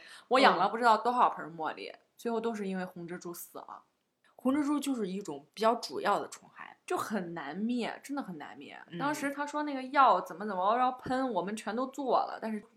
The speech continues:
Speaker 2: 就是不行。真的就是你说这种事情，还是需要时间，而且专业的事情要去找
Speaker 1: <laughs>
Speaker 2: 专业的人。
Speaker 1: 对。
Speaker 2: 那这个园艺的专业我们就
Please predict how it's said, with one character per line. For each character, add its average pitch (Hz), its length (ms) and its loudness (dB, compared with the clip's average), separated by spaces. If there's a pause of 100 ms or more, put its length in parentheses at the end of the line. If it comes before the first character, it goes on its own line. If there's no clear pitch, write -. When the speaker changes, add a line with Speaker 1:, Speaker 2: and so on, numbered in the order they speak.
(140)
Speaker 2:
就 294 140 -4
是 226 100 -6
不 185 120 -8
行。 135 180 -12 (480)
真 302 140 -4
的 311 80 4
就 294 120 -2
是 285 120 -2
你 220 160 -6
说 - 180 -4
这 196 100 -4
种 - 120 -12
事 - 120 -14
情， - 140 -20 (260)
还 202 220 -4
是 247 140 -4
需 262 120 -2
要 226 140 6
时 185 260 -6
间， 190 220 -2
而 190 160 -6
且 175 220 -6
专 240 180 0
业 233 100 0
的 175 140 -2
事 - 140 -10
情 - 180 -2
要 339 80 6
去 226 160 2
找 - 200 2
Speaker 1:
<laughs> 523 120 -4
Speaker 2:
专 240 220 10
业 240 120 6
的 151 160 -2
人。 147 220 -6 (260)
Speaker 1:
对。 185 280 -12 (720)
Speaker 2:
那 233 120 0
这 226 140 -2
个 190 140 0
园 180 280 -6
艺 294 80 0
的 202 140 0
专 170 260 -6
业 151 140 -6
我 90 80 -6
们 117 160 -20
就 151 420 -8